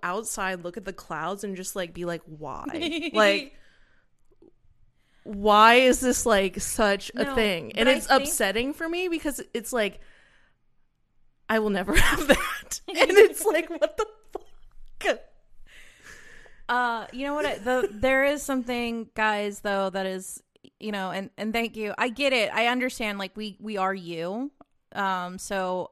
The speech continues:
Speaker 2: I didn't read about Minotaurs getting milked. She did. I wanna make that very clear for
Speaker 1: <laughs> Oh
Speaker 2: everyone
Speaker 1: my
Speaker 2: watching.
Speaker 1: God.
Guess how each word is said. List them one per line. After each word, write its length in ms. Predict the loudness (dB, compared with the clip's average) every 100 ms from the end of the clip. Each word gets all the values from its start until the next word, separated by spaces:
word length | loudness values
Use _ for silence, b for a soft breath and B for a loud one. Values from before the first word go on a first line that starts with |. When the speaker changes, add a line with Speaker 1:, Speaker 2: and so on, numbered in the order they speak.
| -2
Speaker 2:
I 120 | -2
didn't 180 | 0 0
read 140 | 0 0
about 280 | 2 2
Minotaurs 440 | 0 -4 -2 -4 -4
getting 240 | -6 -4
milked. 320 | -2 -2 -6 -14
She 400 | -14 -10 -8 -4
did. 340 | -2 0 0
I 100 | -2
wanna 180 | -2 -6
make 140 | -8
that 140 | -12 -14
very 180 | -16 -18
clear 580 | _ -18 -12 -10 -12 -14
for 60 |
Speaker 1:
<laughs> 20 | -10
Oh 40 |
Speaker 2:
everyone 400 | -4 0 0 -2
Speaker 1:
my 120 | -4
Speaker 2:
watching. 280 | -6 -6 -6
Speaker 1:
God. 400 | -6 -8 -8